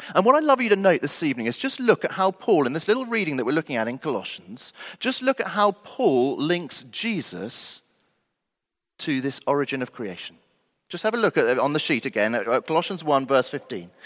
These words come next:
Says this, "The Son, Jesus, is the image of the invisible God, the firstborn over all creation. For in him all things were created, things in heaven and on earth, visible and invisible, whether thrones or powers or rulers or authorities.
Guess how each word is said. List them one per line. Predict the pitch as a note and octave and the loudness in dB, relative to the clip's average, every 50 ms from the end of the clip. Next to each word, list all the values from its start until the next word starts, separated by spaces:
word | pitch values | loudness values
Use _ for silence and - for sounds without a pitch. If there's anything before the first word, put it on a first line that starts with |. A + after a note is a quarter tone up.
| - - - | -18 -18 -14
Says | - - E3 D#3 C#3+ - | -2 2 2 2 2 2
this, | B2+ G#2+ F#2+ - | -2 -2 -4 -2
"The | - B2+ | -6 -6
Son, | - - - - - C4+ G#3+ A#2+ A2 D3 G#3 A3+ F3+ | -6 -6 -4 0 2 2 2 2 0 -4 -6 -6 -2
Jesus, | - C#3 A#2 G#2 - A2 D3 G3+ - - - - _ - - - - - | 0 0 0 0 -2 -4 -6 -6 -8 -12 -14 -18 _ -20 -20 -20 -4 -2
is | - D3 - | -2 -2 0
the | - C#3+ D3 - - | 0 -2 -2 2 2
image | G#3+ A#3 A#3 B3 B3 - A#3 | 2 2 4 0 0 -2 -4
of | G#3 | -4
the | F3+ G3 | -2 -2
invisible | F#3+ G3 F3+ F#3+ F3+ F#3 F3+ F3+ E3+ | -2 0 0 0 0 0 -2 -2 -2
God, | C#3 - G2+ F#2 F#2 - - _ _ _ _ _ - - - - | -4 -6 -6 -8 -12 -20 -20 _ _ _ _ _ -20 -20 -4 0
the | - - | 2 2
firstborn | - - - - A3 A#3+ C4 C4 - - - A3+ G#3 G3+ F#3+ | 2 0 2 6 6 6 6 6 2 0 2 2 4 6 6
over | F3 E3+ D#3+ E3 E3 | 4 4 4 2 2
all | D#3+ D#3+ - | 2 0 -2
creation. | - E3 C3+ A#2+ A#2+ A#2 - - G2+ F#2+ G2 _ _ - - - - | -4 -6 -6 -6 -8 -10 -12 -14 -16 -18 -20 _ _ -20 -18 -14 -2
For | - G3 - | 0 2 2
in | - B3+ C#4 C#4 | 4 2 2 2
him | A3+ G3+ G3 F3+ F#3 F#3 | 2 4 2 2 2 2
all | - F#3 A#3 C4 C#4 C#4 | 2 4 4 6 4 2
things | - - - F#3 E3+ E3+ C#3+ - | 2 2 2 2 2 0 -2 -2
were | E3+ D#3+ | -2 -2
created, | - - E3 D3 B2+ A2 G#2 - - C3+ A#2 - | -2 -2 0 2 2 2 0 -2 -4 -6 -6 -2
things | - F3 E3+ F3 - E3 | -4 -4 -4 -2 -4 -4
in | D#3 | -6
heaven | D3 - - A#3 A#3+ B3 C4+ C4+ C4 | -6 -2 0 2 2 2 0 0 0
and | A#3+ G3 | 2 2
on | D#3 D3+ D#3 - | 0 0 0 4
earth, | F#3 G#3+ A3+ A#3+ B3 - - - - - - | 4 6 6 4 2 0 -4 -12 -14 -12 -10
visible | C3+ C3 G3 C4+ B3+ D4 C4 - A3+ F3 | -2 0 0 0 0 0 4 6 6 6
and | D#3 D#3 - | 6 4 2
invisible, | F#3 A#3 A#3+ A#3+ G#3 B3+ A3+ B3 G#3+ G3+ D3+ | 0 0 0 0 0 -2 0 2 2 4 4
whether | C3+ B2+ A#2+ C#3 | 4 4 4 2
thrones | - - - A#3 B3+ C4+ C4 B3 - | -2 0 2 4 4 4 4 2 0
or | A#3+ C4 | 0 -2
powers | B3+ - B3 A#3+ A#3+ A#3+ G#3+ - | 0 0 0 2 2 2 2 0
or | D#3 C#3 C#3+ | 0 -2 -2
rulers | F#3+ B3 C4+ B3+ G#3+ D#3+ | -2 -2 0 0 0 2
or | D#3+ D3 C#3 | 2 2 2
authorities. | C3+ C3+ - - G#3 G3+ G3+ G3 - G#3+ G3 | 2 2 0 0 2 2 2 2 0 -2 -2